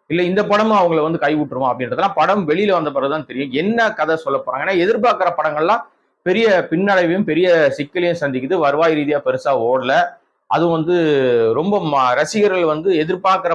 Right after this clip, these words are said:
படங்கள்லாம் அவங்கள டிசப்பாயின்ட் பண்றதுனால, அஹ், பெரிய எதிர்பார்ப்போட எந்த படத்துக்கும் நீ போக கூடாதுன்ற மாதிரி நிலைமை வந்துருச்சு. அந்த அடிப்படையில தான் பாத்தீங்கன்னா உங்களுக்கு இந்த படம் இந்த ஆண்டு அஜித் படம் வருவதற்கு வாய்ப்பு இல்லை அப்படின்ற தகவல் தான்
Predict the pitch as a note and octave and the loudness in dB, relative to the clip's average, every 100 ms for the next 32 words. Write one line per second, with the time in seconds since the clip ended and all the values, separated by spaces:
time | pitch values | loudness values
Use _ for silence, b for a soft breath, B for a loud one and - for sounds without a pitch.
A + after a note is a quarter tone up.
0 | D#3+ D3 D3+ F3+ D#3+ C#3+ B2+ C#3 G3+ G3 | -2 -2 0 2 2 0 -2 -4 -4 -2
1 | F3 C#3+ C3 A#2+ A#2 C3+ - - _ _ | 0 -2 -4 -2 -2 0 -2 -6 _ _
2 | _ - B2 B2 A#3+ A3+ G#3 G#3+ F3+ G#3 | _ -4 -2 0 2 4 4 4 2 0
3 | F#3+ E3 D#3+ D#3 E3+ D3+ C#3+ D#3 C#3+ C3 | 0 0 0 -2 -2 -2 -2 -2 0 -2
4 | A#2+ A#2 D#3 B2+ B2 G#2+ G2+ - - _ | -4 -4 -4 -2 -2 -4 -6 -18 -20 _
5 | _ _ - G#3+ A#3 G#3+ G3+ F3 D#3+ F3 | _ _ -4 0 2 2 0 0 2 2
6 | D3+ C#3 A#2 B2+ B2+ A#2 D3 B3+ - _ | 0 -2 -4 -4 -4 -4 -4 -6 -8 _
7 | _ _ _ _ _ _ _ C3+ C#3+ A2+ | _ _ _ _ _ _ _ -6 -4 -2
8 | C#3+ G3 - _ _ C3 E3+ A3 F#3 E3 | 0 -2 -4 _ _ -2 2 4 4 2
9 | F#3 F3 D3 F#3+ - - C#3+ D#3+ B2+ C3+ | 2 2 2 -2 -4 -4 -2 -2 0 0
10 | D3 C3 A#2 D3+ A2 B2+ C3 A2+ G#2+ A2 | 2 0 -2 -4 -2 -2 -4 -4 -2 -4
11 | A2 G#2+ G#2+ A2+ A2+ A2 F3 D4+ | -6 -10 -8 -6 -4 -2 -4 -6